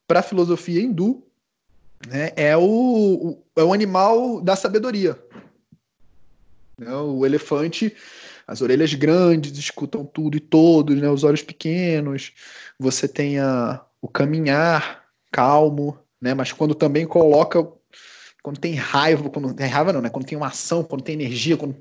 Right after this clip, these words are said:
tem que resolver alguma coisa, ninguém consegue parar, né, então, pro, pros hindus é isso, né, Hastinapura é a cidade da sabedoria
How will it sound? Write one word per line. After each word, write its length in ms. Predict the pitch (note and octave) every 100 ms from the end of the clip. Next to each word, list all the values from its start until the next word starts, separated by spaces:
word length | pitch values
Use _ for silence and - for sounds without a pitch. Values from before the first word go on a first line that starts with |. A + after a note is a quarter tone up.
| -
tem 120 | E3+
que 100 | E3+
resolver 360 | D#3 D3 C3+ D3+
alguma 240 | D3+ C#3+
coisa, 240 | D3 C#3
ninguém 180 | C#3 C#3+
consegue 320 | C#3 C3 C3+
parar, 560 | C#3 D3+ C#3 C3+ F3 - _ - _ _ _ _ _ _ - - _ -
né, 160 | A2+ C3+
então, 720 | C3 C3+ C#3+ E3+ E3+ D#3 - _ _ _ _ - - _ _ _
pro, 840 | - D#3 G3 A#3 A3+ G3+ F3+ E3 -
pros 240 | E3+ F3+
hindus 500 | F#3+ E3 D#3+ G3+ A#3+
é 100 | A3+
isso, 260 | B3+ G3 -
né, 80 | A#2+
Hastinapura 640 | C3+ - F3+ F3 F3 G3
é 20 |
a 40 | G#3
cidade 460 | - E3+ E3 G3+
da 160 | G3 E3+
sabedoria 800 | - G3+ G3 B3 G3+ F3+ C3+